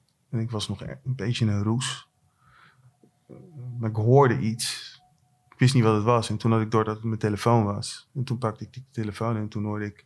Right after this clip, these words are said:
een hele hysterische stem aan de andere kant van de lijn. En, ehm, dat was zijn vriendin. En die zei, "Hey, ze hebben, ze hebben, ze hebben hem doodgeschoten." En toen was ik klaar wakker.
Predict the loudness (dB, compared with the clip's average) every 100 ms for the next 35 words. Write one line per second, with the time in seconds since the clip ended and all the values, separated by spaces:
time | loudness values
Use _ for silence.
0 | -12 -8 -4 -4 -2 -4 -4 -4 -2 -2
1 | -2 -4 -2 -4 -4 -6 -8 -8 -6 -8
2 | -6 -8 -4 -4 -4 -14 _ _ _ _
3 | _ _ _ _ _ _ _ _ _ -14
4 | -10 -6 -6 -6 -8 -10 -10 -12 -12 -10
5 | -12 -12 -12 -12 -12 -14 -14 -16 -18 _
6 | _ _ _ _ _ _ -10 -6 -4 -2
7 | -4 0 0 2 0 -2 -8 -8 -8 -6
8 | -8 -8 -8 -8 -10 -14 -12 -12 -12 -12
9 | -10 -8 -8 -2 -2 -2 -12 -12 -10 -10
10 | -14 -20 _ _ _ _ _ _ _ _
11 | _ -10 -6 0 2 2 -2 0 2 4
12 | 2 0 -6 -14